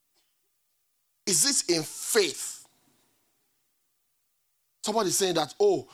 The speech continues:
but pastor, what would now be the difference between wish list and faith?" Right? I will tell you the difference. One is according to the will of God. Because the scripture that we read said it, isn't it?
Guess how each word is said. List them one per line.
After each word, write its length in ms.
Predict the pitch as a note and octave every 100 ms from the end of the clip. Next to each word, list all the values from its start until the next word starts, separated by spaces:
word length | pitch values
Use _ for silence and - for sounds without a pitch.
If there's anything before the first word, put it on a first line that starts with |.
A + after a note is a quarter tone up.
| -
but 220 | D3+ D#3 -
pastor, 400 | G3+ - F3+ B2 -
what 140 | F#3 A#3+
would 80 | G#3
now 100 | G#3+
be 100 | G3+
the 120 | E3+
difference 560 | C3 G3+ - F3+ C3 C3
between 500 | C#3+ - F3+ F3+ F3+ _ _ _ -
wish 320 | D3+ E3+ -
list 500 | D3+ C3 - - - - _ _ _ _ _
and 400 | D3 D3 C3+ C3 - _ _ _ _ _ _ _ _
faith?" 600 | - - D3+ B2+ - - - _ _ _ _ _ -
Right? 260 | C#3 D#3 -
I 60 | D3
will 80 | D3
tell 140 | G3+
you 60 | D#3+
the 60 |
difference. 560 | C3 D3 B2+ F2+ - - _ - _
One 180 | C3+ F3+
is 80 | C#3+
according 320 | C3+ E3+ D3+
to 100 | C3
the 80 | B2+
will 180 | C#3 A#2+
of 120 | A2
God. 300 | B2 F#2 - - _ _ _ _ _ _ _ _ _ _ _ _ _ _ _ _ _ _ _ -
Because 180 | C#3 D3
the 60 |
scripture 260 | - A3+ A3+
that 140 | D#3
we 60 | D3+
read 320 | E3 C#3+ - - - _ _
said 280 | - - F#3
it, 200 | D#3 -
isn't 320 | D3+ D3 C#3+
it? 220 | A#2+ -